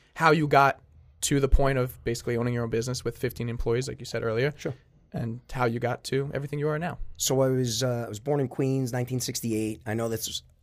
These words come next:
Speaker 2: old, <laughs> right? So I'm fifty. Um, my parents moved out here to Long Island thinking, you know, better life, farm country at the time. There weren't even, there were dirt roads.
Speaker 1: From where?
Speaker 2: Um,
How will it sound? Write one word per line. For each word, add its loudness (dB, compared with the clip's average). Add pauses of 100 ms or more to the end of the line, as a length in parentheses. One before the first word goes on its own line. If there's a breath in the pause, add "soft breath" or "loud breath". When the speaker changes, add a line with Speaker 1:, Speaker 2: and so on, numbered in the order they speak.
Speaker 2:
old, 2 (140)
<laughs> -2
right? 2
So 4
I'm 4
fifty. 0 (400 loud breath)
Um, -4 (480)
my -4
parents 0
moved 0
out 0
here -2
to -6
Long -6
Island -6
thinking, -6
you -6
know, -6
better -6
life, 0
farm -2
country 0
at -2
the -16
time. -2
There -2
weren't -2
even, -6
there -4
were -8
dirt -4
roads. -4 (600 soft breath)
Speaker 1:
From 4
where? 6
Speaker 2:
Um, -4